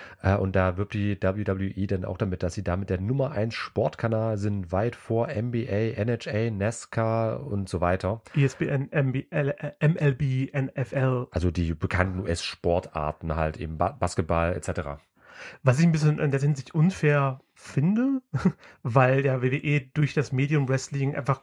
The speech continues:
Speaker 2: ganz andere Art Fan zumindest anspricht. Also mich persönlich reizt richtiger Sport eigentlich sehr wenig, aber W W E, also oder Wrestling generell viel mehr, weil eben weil da Charaktere auftreten, die wirklich durchdachte Charaktere sind,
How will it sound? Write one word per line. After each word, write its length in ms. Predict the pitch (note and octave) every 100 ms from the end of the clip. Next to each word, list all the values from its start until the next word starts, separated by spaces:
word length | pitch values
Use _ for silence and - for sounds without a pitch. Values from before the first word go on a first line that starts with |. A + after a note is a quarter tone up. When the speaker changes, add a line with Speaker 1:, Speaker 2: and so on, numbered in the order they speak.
| -
Speaker 2:
ganz 180 | C3 -
andere 320 | D3 C3+ C#3
Art 220 | B2+ -
Fan 340 | - B2+ D#3 D#3+
zumindest 380 | - C#3 -
anspricht. 240 | C3+ - -
Also 180 | A#2+ A#2+
mich 240 | F3+ -
persönlich 560 | C#3 A#2+ C#3 E3+ - -
reizt 380 | B2+ - - _ _ - C#3
richtiger 400 | C3+ G3 E3 D3
Sport 400 | - C3+ C3 A#2+
eigentlich 360 | A#2 C#3+ C#3+
sehr 200 | - A#2+
wenig, 360 | C3 A#2+ D3 - - - - _ _
aber 240 | C3+ C3
W 100 | B2+
W 80 | B2
E, 280 | C3 C#3 D#3
also 180 | B2+ C#3
oder 180 | C3 B2
Wrestling 300 | C3 D3 C3
generell 420 | B2 A#2+ A#2 C3+
viel 260 | - C3+
mehr, 300 | B2 B2+ B2+
weil 120 | A#2+ C3
eben 220 | C3 A#2+
weil 160 | B2
da 120 | C3+ C3
Charaktere 600 | B2 A#2+ - C#3+ C3 B2+
auftreten, 680 | B2 - - B2+ B2+ A#2 - -
die 120 | C3+ A#2+
wirklich 160 | -
durchdachte 260 | B2 C#3+ C#3
Charaktere 500 | B2 A#2 - B2+ C3
sind, 300 | A#2+ A#2+